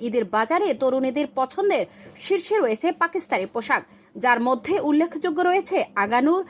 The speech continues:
জিম্মিচু, নুরুশ, বিনতে নূর, অর্গানজা। ক্রেতা বিক্রেতারা বলেছেন, শেষ মুহূর্তের কেনাকাটা শুরু হয়ে গেছে। খুলনার বড়বাজারে নূর বস্ত্র বিতানের আকরামুল ইসলাম বলেছেন, ঈদের বেচাকেনা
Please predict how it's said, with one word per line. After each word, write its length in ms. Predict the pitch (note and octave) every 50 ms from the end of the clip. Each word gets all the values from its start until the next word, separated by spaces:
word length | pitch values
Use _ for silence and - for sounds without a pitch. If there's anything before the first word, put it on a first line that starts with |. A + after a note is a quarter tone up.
| - - - - - G#3 -
জিম্মিচু, 480 | C#4+ E4 E4 F4+ G4 E4 - - G4 G4 G4 E4+ D4
নুরুশ, 340 | D4 D4+ D4+ E4 F4+ F4+ - - G#3 F#3+
বিনতে 280 | G#3 D#4 E4 E4 D#4+ C4 G#3+ G3+
নূর, 140 | A#3+ D4 D#4+ - - A3
অর্গানজা। 480 | G#3+ A3 A3 A#3 A#3 A3+ A3 - D#4 C#4 - - - - - - -
ক্রেতা 260 | - F4+ G4+ - - G4+ E4 B3+
বিক্রেতারা 420 | C#4+ C#4 - E4+ E4 E4+ F4 F4 C#4+ A3
বলেছেন, 340 | G#3 G3+ G#3+ A3 - F4 G4 F4 D4 -
শেষ 180 | - C4+ B3+ - - B3
মুহূর্তের 360 | B3 C4 D4 - G4+ F#4+ C4+ A#3+ -
কেনাকাটা 460 | D4+ D4 E4 D#4+ - G#3+ G#3 D4+ E4+ E4+ -
শুরু 160 | - G4+ G4+ E4 C4
হয়ে 180 | A3+ G#3 G3+ G#3+
গেছে। 220 | G#3 G3+ - C#4+ G#3+ - - - - _ - - - - - - -
খুলনার 340 | - F4+ F#4 G4 G#4 G#4+ G#4 E4+ C#4
বড়বাজারে 540 | C4+ C4+ D4+ C#4+ E4+ E4+ E4 F#4 F4+ F#4+ F#4+ F4 D4
নূর 140 | C#4+ D4+ D4 B3 G#3
বস্ত্র 260 | G#3 G#3+ A3 - D#4 F4+ D#4
বিতানের 400 | F#4 - - F4+ F4 F4+ F4+ B3+ A#3+ - - A#3+
আকরামুল 360 | - - C#4+ D4+ D4 C#4+ B3 G3 F3+
ইসলাম 200 | - - G3+ F#3+ G#3+
বলেছেন, 360 | A3 A#3 A#3+ - - G4+ G#4+ G4 - - - - - C4+ D#4
ঈদের 180 | C#4 F#4+ G4 F4 C4
বেচাকেনা 420 | C#4 C4+ - E4 D#4+ F4+ F#4+ A4